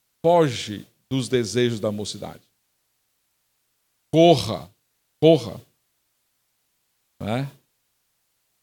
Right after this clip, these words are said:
A Bíblia diz que você pode até enfrentar o diabo, usando a palavra de Deus. Não diz? Está escrito? Você pode resistir o diabo. Mas quando diz da questão da imoralidade,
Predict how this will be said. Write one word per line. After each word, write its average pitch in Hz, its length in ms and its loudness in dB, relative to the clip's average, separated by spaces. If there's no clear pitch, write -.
A 131 100 2
Bíblia 185 180 2
diz 185 220 -2
que 196 100 -6
você 175 340 0
pode 170 380 4
até 170 220 -2
enfrentar 160 640 -2
o 160 80 -2
diabo, 98 640 -6
usando 127 360 -2
a 120 60 -2
palavra 117 340 0
de 95 60 -12
Deus. 98 140 -4
Não 113 60 -8
diz? 175 220 -2
Está - 260 -2
escrito? - 520 -2
Você 156 220 -4
pode 120 460 0
resistir 143 500 0
o 156 80 -4
diabo. 110 320 -8
Mas 151 180 -4
quando 269 460 -8
diz 131 580 -6
da 123 180 -4
questão 127 460 -6
da 120 120 -2
imoralidade, 117 920 -6